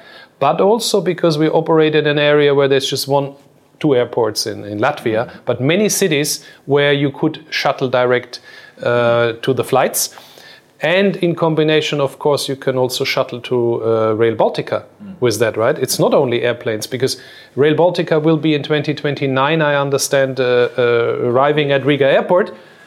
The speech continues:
Speaker 1: By that time, maybe we have already, uh, vertical, uh, takeoff aircraft, e-, electric ones, six-seaters, eight-seaters, which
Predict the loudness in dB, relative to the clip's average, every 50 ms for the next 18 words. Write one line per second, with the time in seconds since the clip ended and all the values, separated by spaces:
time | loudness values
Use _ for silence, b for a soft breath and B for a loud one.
0 | B B B B B B B B _ -2 -2 0 2 0 0 0 -2 -2 0 0
1 | 2 2 2 2 2 2 2 2 0 2 2 0 2 2 0 0 2 2 2 2
2 | 2 0 0 0 0 0 0 0 0 0 2 2 2 2 2 2 0 0 -2 -6
3 | -6 -4 -4 -4 -4 -4 -4 -2 0 2 2 4 4 2 2 0 0 -4 -4 -2
4 | -2 -4 -2 -2 -2 -2 0 0 0 0 0 -4 -10 -16 -10 -8 -8 -8 -6 -2
5 | 0 0 0 0 0 0 0 2 2 2 2 2 0 -2 -6 B B B B B
6 | B B -4 -2 -2 -2 -2 -2 0 0 2 2 2 2 2 0 -2 -2 -2 -2
7 | -2 -2 0 0 0 0 2 2 2 2 2 0 -4 B B B B B B B
8 | -2 -2 0 0 -2 -6 -6